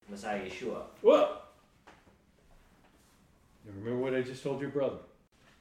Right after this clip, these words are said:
Speaker 1: "Who gave himself for us, to redeem us from every lawless deed, and to purify for himself a people for his own possession,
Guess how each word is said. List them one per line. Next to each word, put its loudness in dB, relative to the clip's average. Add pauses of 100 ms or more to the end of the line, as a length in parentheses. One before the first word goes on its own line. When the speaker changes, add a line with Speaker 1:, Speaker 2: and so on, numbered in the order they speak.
(1900)
Speaker 1:
"Who -12
gave 4
himself -2
for -4
us, -10 (280)
to -12
redeem -4
us -6
from -14
every -6
lawless -8
deed, -12 (460)
and -8
to -4
purify 0
for -6
himself -6 (160)
a -8
people -6
for -2
his -2
own -6
possession, -8